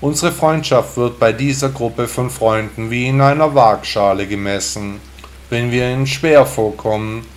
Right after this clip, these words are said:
dann neigen sie sich in unsere Richtung. Wenn sie uns aber für zu leicht empfinden,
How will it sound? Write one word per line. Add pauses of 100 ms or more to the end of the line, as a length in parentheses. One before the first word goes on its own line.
(260)
dann
neigen
sie
sich
in
unsere
Richtung. (640)
Wenn
sie
uns
aber
für
zu
leicht
empfinden,